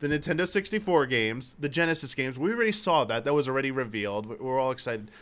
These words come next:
I mean, a lot of people are excited about that. But we didn't know is that right now, you will get, if you, if you upgrade to the expansion pack, you will get the Animal Crossing's New Horizon Happy Home Paradise D L C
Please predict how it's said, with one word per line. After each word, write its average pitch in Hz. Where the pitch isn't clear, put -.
I 127
mean, 120
a -
lot 123
of 127
people 135
are 135
excited 123
about 104
that. 107
But 120
we 127
didn't 233
know 98
is 139
that 117
right 120
now, 139
you 135
will 160
get, 135
if 127
you, 117
if 120
you 113
upgrade 107
to -
the 117
expansion 160
pack, 110
you 147
will 220
get 131
the 127
Animal 143
Crossing's 123
New 120
Horizon 120
Happy 120
Home 120
Paradise 160
D 110
L 101
C 98